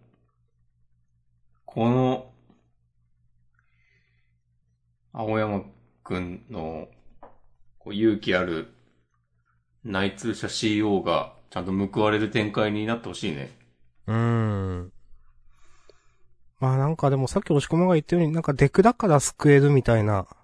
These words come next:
Speaker 2: のもあると思うんで。
Speaker 1: うん。
Speaker 2: うん。どこまで、その、なぜこう、内通者になったかみたいな話をどこまでするのかわかんないんだけど。うん。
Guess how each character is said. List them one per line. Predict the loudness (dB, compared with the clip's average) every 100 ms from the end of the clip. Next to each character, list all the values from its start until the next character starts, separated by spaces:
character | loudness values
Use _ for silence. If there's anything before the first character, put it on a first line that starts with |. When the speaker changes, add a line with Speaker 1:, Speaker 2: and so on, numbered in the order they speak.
| _ _ _ _ _ _ _ _ _ _ _ _ _ _ -2
Speaker 2:
の | 2
も | 4 2 0 _ _ -2
あ | 4
る | 4
と | 4 2
思 | 2 2 2
う | 0
ん | -2
で。 | -2 -2 -8 -20 -20 -20 _ -20 -20 -20 -20 -18 -6
Speaker 1:
う |
ん。 | -4 -4 -8 -16 _ _ -8
Speaker 2:
う | -4
ん。 | -2 -2 -2 -4 -8 -12 _ _ _ _ -8
ど | -6
こ | 0
ま | 0 2
で、 | 0 -2 -6 -16
そ | -8
の、 | -6 -6 -8 -16 _ _ _ _ -2
な | 0
ぜ | 2
こ | -2 0 0 0 -2 -2
う、 |
内 | -2 0
通 | -2
者 | -2
に | -2
な |
っ | -2
た | -4
か |
み | -4
た | -4
い |
な | -4
話 | -4 -6 -6
を |
ど | -6
こ | -2
ま | 0
で | -2
す | -6
る |
の | -12
か | -8
わ | -8
か | -2 -2
ん | -2
な | -6 -10
い | -14
ん |
だ | -14 -14
け | -14
ど。 | -12 -14 -16 _ _ -20 _ _ _ -20 -20 -20 -20 _ _ _ _ _ -20 -20 -20 -20 -12
う | -10
ん。 | -8 -8 -10 -12 -14